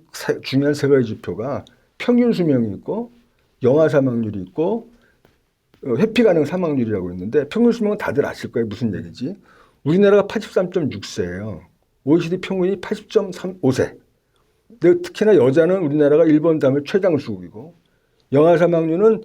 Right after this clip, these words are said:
태어난 신생아 천 명이 일 년 이내에 죽을 확률이 영아 사망률인데 우리나라 이점사 명이고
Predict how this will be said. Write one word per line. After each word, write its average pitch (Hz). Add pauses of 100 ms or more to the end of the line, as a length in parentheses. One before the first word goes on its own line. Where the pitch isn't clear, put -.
(400)
태어난 233
신생아 214
천 226
명이 220
일 147
년 185
이내에 139
죽을 139
확률이 131
영아 104
사망률인데 101
우리나라 147
이점사 107
명이고 101